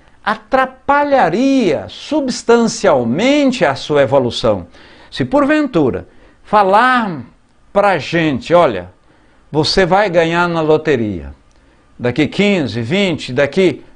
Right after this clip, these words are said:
dois anos, daqui três meses, o que que acontece com o Décio? Talvez nós,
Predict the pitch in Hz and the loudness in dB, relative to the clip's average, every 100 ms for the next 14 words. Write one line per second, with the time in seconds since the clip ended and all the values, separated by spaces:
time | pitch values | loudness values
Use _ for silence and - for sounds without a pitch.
0 | - 135 190 180 127 202 214 143 110 - | -4 2 4 4 2 0 0 -2 -6 -12
1 | _ _ _ _ - 151 208 208 156 - | _ _ _ _ -10 -6 -2 -2 -4 -10
2 | _ _ _ _ _ _ _ - 233 196 | _ _ _ _ _ _ _ 2 2 2
3 | 135 202 233 156 98 95 - - - _ | -2 2 4 2 -4 -14 -16 -20 -20 _
4 | - - 247 320 294 262 247 196 - 208 | -20 -10 -2 0 0 0 0 -2 2 2
5 | 240 - 143 120 110 180 160 - - - | 2 -2 -2 0 2 2 2 -4 -18 -20
6 | - _ 160 143 123 196 143 127 123 170 | -20 _ 0 0 2 0 0 0 2 2
7 | 127 - - - | 0 -6 -14 -16